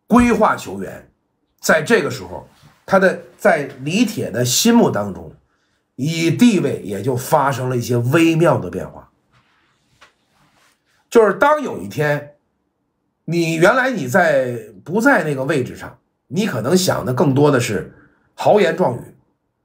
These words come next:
中国人的事儿，中国人自己解决。但是有一天你在那个位置上，这个队伍的成绩关乎于你的未来的时候，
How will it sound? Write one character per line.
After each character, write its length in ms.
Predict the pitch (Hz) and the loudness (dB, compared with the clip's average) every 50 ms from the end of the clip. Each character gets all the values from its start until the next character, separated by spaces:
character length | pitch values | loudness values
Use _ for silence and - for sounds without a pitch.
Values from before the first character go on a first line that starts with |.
| _ _ | _ _
中 200 | - 233 247 247 | 2 4 4 4
国 160 | 214 185 151 | 4 4 2
人 140 | 135 123 127 | 2 0 -2
的 80 | 139 131 | -2 0
事 100 | 123 139 | 0 0
儿， 100 | 107 - | 0 0
中 200 | - 190 180 165 | 0 0 2 2
国 100 | 156 135 | 2 0
人 140 | 120 127 | 0 0
自 140 | 127 123 135 | -2 -2 -4
己 120 | 104 107 110 | -4 -4 -6
解 140 | 95 - | -8 -8
决。 240 | - 71 73 - - _ _ _ _ _ _ _ _ _ _ | -10 -12 -14 -16 -18 _ _ _ _ _ _ _ _ _ _
但 160 | - 277 262 | 0 0 0
是 180 | 226 208 220 185 | 0 -2 -4 -2
有 200 | 156 147 123 143 | -2 0 2 2
一 140 | 208 262 269 | 4 2 2
天 340 | 175 190 202 196 190 180 139 | 4 2 2 2 0 -2 -4
你 200 | 113 104 104 117 | -6 -8 -8 -10
在 320 | 120 - - 277 262 226 | -4 0 0 0 0 0
那 100 | 190 160 | -4 -4
个 80 | 139 135 | -4 -2
位 180 | 131 143 131 120 | -2 -2 -2 -4
置 140 | 98 82 | -4 -8
上， 240 | 76 80 80 - - _ _ _ _ _ _ _ - | -14 -16 -18 -18 -20 _ _ _ _ _ _ _ -2
这 140 | - 262 240 | 0 2 4
个 100 | 208 208 | 4 4
队 220 | 214 277 277 254 | 4 4 2 2
伍 140 | 214 156 131 | 2 0 -2
的 100 | 123 120 | -4 -6
成 300 | 120 - 127 156 202 226 | -6 -6 -4 -2 -2 0
绩 180 | 202 214 165 | 0 0 0
关 320 | 139 127 185 233 240 240 240 | 0 2 2 4 4 4 2
乎 180 | 202 214 220 | 0 -2 0
于 160 | 202 190 185 190 | 0 2 2 2
你 280 | 190 165 139 113 107 | 0 0 -4 -6 -6
的 340 | 107 120 120 120 - - - _ _ _ _ _ _ _ _ _ - | -4 -2 -2 -2 -2 -4 -12 _ _ _ _ _ _ _ _ _ 2
未 220 | 185 214 190 - | 4 4 4 4
来 180 | - - - 135 | 0 -2 -4 -4
的 80 | 139 | -4
时 140 | 123 117 95 | -4 -6 -8
候， 260 | 87 80 78 - _ | -14 -18 -20 -20 _